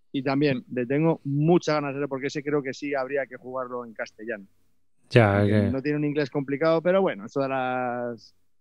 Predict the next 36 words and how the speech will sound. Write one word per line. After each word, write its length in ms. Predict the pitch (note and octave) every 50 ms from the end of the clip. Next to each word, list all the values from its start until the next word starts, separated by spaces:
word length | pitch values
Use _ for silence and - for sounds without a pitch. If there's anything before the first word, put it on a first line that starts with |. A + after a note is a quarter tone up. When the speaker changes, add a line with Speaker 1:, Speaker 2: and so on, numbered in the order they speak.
| _ _ _ _ _ _ _ _ _ _ _ _ _ _ _ _ -
Speaker 1:
leyes 320 | - B2 C3 C3 B2+ C3 B2
que 100 | - C#3
tienes 280 | A#2 C#3 C3+ C3 A#2+ -
que, 120 | - C3
mm, 440 | - G#2 D#3+ E3+ C3 - - - -
es 100 | A#2 -
un 80 | C3+ A#2+
poco 220 | - C3+ B2 B2+
así 120 | B2 B2
complicado. 300 | A#2+ A#2+ A2+ A#2+ A2+ A2+
Pero 120 | G2+ C3 C3+
vamos, 120 | B2+ A2 -
que 120 | - B2
estoy 180 | - - D3 C3+
muy 140 | B2 D3+
emocionado 360 | C#3+ C#3+ C#3 C3+ C3+ C3+ C3+ B2+
con 140 | C3 D3
eso, 120 | D#3+ D#3+ D#3+
los 100 | C3+ -
tengo 180 | C#3+ C3+ C3+
ya 240 | C3 C3 C3 B2+ B2 B2
prepedidos, 560 | C3 B2+ B2 A#2 B2 B2 D3 E3 F3+ F3+ -
que 120 | - C3+
me 80 | B2+ B2
molan. 340 | B2+ D3 D#3+ F3 F#3+ F#3+ - _ -
Y 200 | F3+ G3 G#3+ G#3
he 40 |
jugado 360 | G3 - F#3+ F#3+ G3+ G3+ G3+ F#3+
a 60 | F#3+
otro 400 | F#3+ F#3+ F#3+ - - F3+ F#3 F3+
de 100 | E3+ D#3
los 220 | D#3 D3 C#3+ C#3 -
juegos 400 | - D#3 D3+ D#3 D3+ D3+ C#3 -
de 80 | D3
la 100 | C#3 C#3
semana, 420 | C3+ - C#3+ C#3+ F#3+ F#3+ G3+ A3+